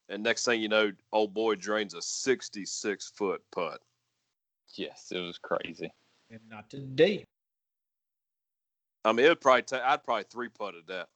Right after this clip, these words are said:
Speaker 2: <laughs>
Speaker 1: I mean,
Speaker 3: Was that for the win?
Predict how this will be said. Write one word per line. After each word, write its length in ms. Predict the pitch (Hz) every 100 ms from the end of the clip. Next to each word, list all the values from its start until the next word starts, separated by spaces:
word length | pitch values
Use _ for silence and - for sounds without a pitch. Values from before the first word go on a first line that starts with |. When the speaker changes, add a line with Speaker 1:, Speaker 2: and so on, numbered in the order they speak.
| _ _ _ _ _ _ _ _ - - -
Speaker 2:
<laughs> 160 | 165 - - _ _ _ _ _ _ _ _ _ _ _ _ - - - - -
Speaker 1:
I 60 | 87 90
mean, 100 | 87
Speaker 3:
Was 100 | 120
that 180 | 123 131
for 200 | 143 139
the 80 | 123
win? 260 | 123 139